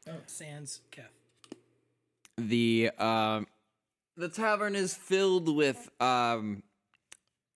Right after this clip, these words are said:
Speaker 2: wealthy individuals and also, uh, people with adventuring gear. Um, discussion is buzzing around what, uh, what they might find in the portal and what, what,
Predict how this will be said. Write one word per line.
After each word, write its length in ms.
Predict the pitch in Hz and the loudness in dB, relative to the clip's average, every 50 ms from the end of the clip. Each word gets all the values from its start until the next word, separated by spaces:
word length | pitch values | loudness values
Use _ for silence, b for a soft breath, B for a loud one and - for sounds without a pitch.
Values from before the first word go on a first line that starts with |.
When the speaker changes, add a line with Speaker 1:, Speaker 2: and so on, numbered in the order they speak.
| _ _ _ _ _ _ _ _ _ _ _ _ _ - | _ _ _ _ _ _ _ _ _ _ _ _ _ -2
Speaker 2:
wealthy 460 | - 135 143 151 151 - - 147 143 143 | 2 2 4 2 2 0 0 2 2 2
individuals 960 | 139 127 135 117 120 131 127 120 117 120 123 127 123 120 120 120 120 110 127 | 2 2 2 2 2 2 2 2 2 2 4 4 4 4 4 4 2 4 2
and 160 | 123 123 120 | 2 4 4
also, 800 | 113 104 120 120 120 - - - 123 117 113 117 113 113 113 107 - - | 2 4 4 2 2 0 0 2 2 4 4 4 4 2 2 0 2 2
uh, 220 | 107 104 104 104 | 2 2 2 2
people 340 | - - 131 113 - 117 113 | 0 0 -2 0 0 2 2
with 120 | 113 - | 2 2
adventuring 760 | 117 107 95 110 113 113 104 - - 107 101 95 98 98 101 | 2 2 2 2 0 0 0 -2 -2 0 0 0 0 0 -2
gear. 500 | 98 98 107 101 98 98 92 90 92 90 - b b b b - | -2 0 0 0 2 0 0 0 -2 -4 -8 b b b b -4
Um, 580 | 98 101 98 98 95 92 95 92 92 92 92 101 - b b b b b b b - | -2 0 0 0 -2 -2 -2 -4 -4 -6 -8 -10 -12 b b b b b b b -6
discussion 640 | 104 127 123 - - 147 135 139 - 143 135 135 135 | -4 -4 -2 0 0 0 0 0 0 0 0 0 0
is 560 | 131 - 117 120 120 120 117 113 113 107 107 | 0 0 2 2 2 4 2 2 0 -2 -2
buzzing 500 | - - 123 120 120 113 131 131 120 123 | -2 -2 -2 0 0 0 0 0 2 2
around 560 | 120 110 113 117 113 113 110 110 110 110 107 | 2 2 2 2 2 2 2 0 0 -2 -2
what, 340 | 107 107 113 117 117 113 107 - _ - | -2 0 2 2 2 0 -4 -8 _ -6
uh, 520 | - 110 107 104 104 104 104 104 101 104 107 117 - _ _ _ _ | -4 -2 0 0 0 -2 -2 -2 -2 -4 -6 -6 -10 _ _ _ _
what 300 | - 139 139 151 143 - | 0 2 2 2 2 2
they 120 | 139 135 135 | 2 2 4
might 340 | 135 139 135 135 131 - | 4 2 2 2 0 -2
find 480 | - - 147 135 139 139 139 135 135 127 | -4 -2 0 2 2 2 2 2 2 2
in 180 | 127 123 120 117 | 2 2 2 0
the 80 | 117 - | -2 -2
portal 580 | - 123 117 113 113 113 113 110 110 110 110 | 0 0 2 2 4 4 4 4 2 2 2
and 340 | 107 107 101 104 101 101 101 | 2 0 0 -2 -2 -2 -2
what, 240 | 104 113 110 101 - 107 | 0 0 -2 -2 -2 -2
what, 280 | 113 113 110 107 - | 0 0 0 0 -2